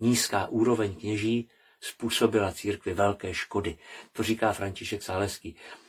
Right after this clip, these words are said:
A když dnes slyším některé kazatele, tak mám dojem, že jsme se za těch čtyři sta let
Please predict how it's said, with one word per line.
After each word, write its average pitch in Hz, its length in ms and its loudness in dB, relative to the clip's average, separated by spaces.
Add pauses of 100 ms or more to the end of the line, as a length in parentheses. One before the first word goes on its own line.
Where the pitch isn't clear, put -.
(180)
A 92 60 -6
když 90 280 -2
dnes 117 440 2 (480)
slyším 101 540 -2
některé 107 560 0
kazatele, 98 640 0 (1600)
tak - 260 -6
mám 98 240 2
dojem, 92 300 0
že 92 120 -6
jsme 107 220 -4
se 98 160 -4
za 90 140 -2
těch - 260 -10
čtyři 95 320 -8
sta - 260 -6
let 80 280 -8